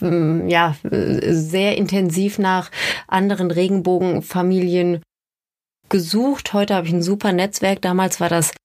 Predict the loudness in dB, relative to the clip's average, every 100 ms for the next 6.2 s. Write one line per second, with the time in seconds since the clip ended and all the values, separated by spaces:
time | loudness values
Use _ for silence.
0 | _ _ 0 0 0 -4 -4 0 0 0
1 | -2 0 0 0 -2 0 0 2 2 0
2 | 0 0 2 2 2 0 0 0 -2 -2
3 | 0 0 2 0 0 0 -2 -10 -6 -2
4 | 0 0 0 0 -2 -4 -6 -10 -20 _
5 | -2 -2 -2 -2 0 0 -2 -6 -14 -8
6 | -4